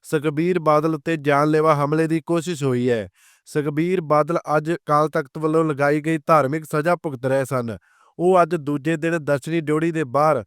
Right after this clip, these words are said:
ਸੇਵਾਦਾਰਾਂ ਵਾਲਾ ਚੋਲਾ ਪਾ ਕੇ ਤੇ ਬਰਛਾ ਹੱਥ ਵਿੱਚ ਫੜ ਕੇ ਪਹਿਰਾ ਦੇ ਰਹੇ ਸਨ।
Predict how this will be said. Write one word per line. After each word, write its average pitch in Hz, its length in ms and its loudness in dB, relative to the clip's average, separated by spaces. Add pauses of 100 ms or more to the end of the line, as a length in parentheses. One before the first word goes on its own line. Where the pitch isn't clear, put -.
(280)
ਸੇਵਾਦਾਰਾਂ 160 640 0
ਵਾਲਾ 165 220 2 (100)
ਚੋਲਾ 160 300 0
ਪਾ 156 220 -2
ਕੇ 165 180 -6
ਤੇ 170 140 -4
ਬਰਛਾ 143 520 0
ਹੱਥ 139 160 -4
ਵਿੱਚ 147 200 -4
ਫੜ 151 240 -2
ਕੇ 165 200 -4
ਪਹਿਰਾ 180 340 2
ਦੇ 147 180 0
ਰਹੇ 135 140 0
ਸਨ। 117 380 -4